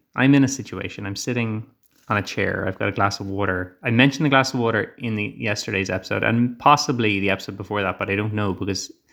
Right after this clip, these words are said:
that, I recorded that episode twice because as I went into on Monday's episode, which is episode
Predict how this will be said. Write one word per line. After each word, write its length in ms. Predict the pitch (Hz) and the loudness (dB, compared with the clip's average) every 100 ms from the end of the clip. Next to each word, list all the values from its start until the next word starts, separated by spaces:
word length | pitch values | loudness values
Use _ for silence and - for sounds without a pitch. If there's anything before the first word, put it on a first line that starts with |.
| _ _ _ _ - | _ _ _ _ -12
that, 360 | 127 - 113 - | -2 2 2 2
I 40 | |
recorded 400 | 110 113 127 113 | 0 0 0 2
that 120 | 101 | 2
episode 300 | 98 - 98 | 0 -4 -10
twice 500 | - 95 87 - - _ _ | -6 -4 -4 -6 -8 _ _
because 500 | - 104 95 98 - - _ _ _ _ 113 | -10 -4 -2 -2 -6 -10 _ _ _ _ -2
as 120 | 110 | 2
I 40 | |
went 240 | 107 107 110 | 4 2 0
into 480 | 107 - 90 92 - _ - | -2 -4 -4 -4 -8 _ -8
on 160 | 101 | -4
Monday's 340 | 101 110 92 92 | 0 2 2 0
episode, 400 | 90 - 92 92 | -4 -4 -6 -6
which 160 | 101 | -6
is 80 | 98 | -4
episode 320 | 95 - 101 | -6 -6 -10